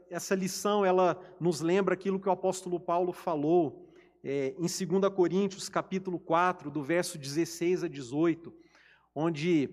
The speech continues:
ele escreve que, é, o nosso sofrimento não se compara àquela glória a ser revelada em nós, aquele peso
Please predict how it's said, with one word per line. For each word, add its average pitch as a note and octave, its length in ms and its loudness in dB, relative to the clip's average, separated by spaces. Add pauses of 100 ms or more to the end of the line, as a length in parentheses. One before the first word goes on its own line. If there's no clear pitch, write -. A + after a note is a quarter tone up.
(340)
ele E3 200 2
escreve F3 580 0
que, E3+ 520 -2 (360)
é, C3+ 560 2
o D#3+ 100 0
nosso F#3 580 2 (320)
sofrimento F#3 960 2
não F3 240 2
se G3+ 220 -8
compara D#3+ 760 0 (300)
àquela D#3+ 380 0
glória D#3 420 2
a D3 40 -2
ser D3+ 200 -6
revelada C3+ 560 -2
em B2+ 100 -6
nós, C#3 560 -2 (400)
aquele E3+ 500 0 (380)
peso F3 560 2